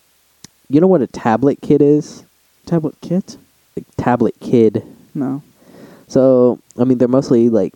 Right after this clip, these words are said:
Speaker 1: in Hispanic <laughs> families.
Speaker 2: Okay.
Speaker 1: But a tablet kid is, like, the fucking kid who will, like, be, like, eating, like, whatever fucking snack you can think of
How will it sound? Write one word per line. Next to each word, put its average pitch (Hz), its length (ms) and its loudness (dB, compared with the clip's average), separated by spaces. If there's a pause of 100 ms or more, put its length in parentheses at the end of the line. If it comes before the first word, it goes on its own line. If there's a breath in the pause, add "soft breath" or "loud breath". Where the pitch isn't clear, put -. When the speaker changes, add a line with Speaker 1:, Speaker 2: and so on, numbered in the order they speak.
(100)
Speaker 1:
in 117 120 -2
Hispanic 101 540 -6
<laughs> - 60 -4
families. - 560 -8 (360 loud breath)
Speaker 2:
Okay. 160 140 -4
Speaker 1:
But 131 400 0 (340)
a 123 40 0
tablet 151 440 0
kid 135 300 2
is, 123 140 0
like, 113 220 0
the 131 100 -2
fucking 127 480 -2
kid 123 340 2
who 127 160 4
will, 120 120 4
like, 101 280 -2 (880 loud breath)
be, 127 300 6
like, 113 240 0 (640)
eating, 151 440 2
like, 113 160 -2 (1200)
whatever 135 500 2
fucking 117 400 -4
snack 107 420 -4
you 107 60 4
can 98 200 -4
think 98 260 -4
of - 360 -4